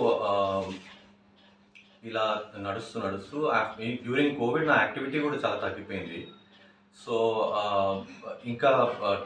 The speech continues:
ఆ, చాలా టైట్ అయిపోయినాయి మజిల్స్. So, అప్పుడు నేను మరీ, ఆ,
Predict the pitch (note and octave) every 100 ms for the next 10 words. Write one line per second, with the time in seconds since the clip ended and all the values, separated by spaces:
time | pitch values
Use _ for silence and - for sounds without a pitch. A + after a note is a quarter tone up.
0 | - G2 F#2 F2+ F2+ F2 - - _ -
1 | G#2 A#2 A#2+ A2 A2 A#2 A#2 G2+ F#2+ F2+
2 | F2 F2 - G#2 - G#2+ - - - -
3 | - - - B2 A#2 A2+ G#2+ G#2+ B2+ C3
4 | A#2+ - F#2+